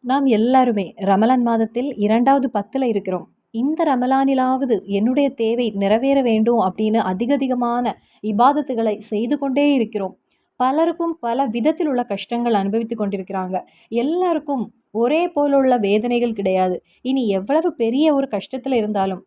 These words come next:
எவ்வளவு பெரிய ஒரு கடன்ல இருந்தாலும், அதிகமான டென்ஷனோடு வாழ்க்கை போராடி கொண்டிருந்தாலும், எவ்வளவு சிரமமான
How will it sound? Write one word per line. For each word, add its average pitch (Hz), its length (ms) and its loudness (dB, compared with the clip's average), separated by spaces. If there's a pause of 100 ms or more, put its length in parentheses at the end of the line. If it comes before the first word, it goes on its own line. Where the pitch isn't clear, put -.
(120)
எவ்வளவு 240 460 -2
பெரிய 247 400 0
ஒரு 269 180 0
கடன்ல 240 400 -2
இருந்தாலும், 196 540 -2 (300)
அதிகமான 262 560 -2 (120)
டென்ஷனோடு 285 680 0
வாழ்க்கை 240 480 0
போராடி 254 420 0
கொண்டிருந்தாலும், 208 680 -2
எவ்வளவு 285 380 0
சிரமமான 320 640 0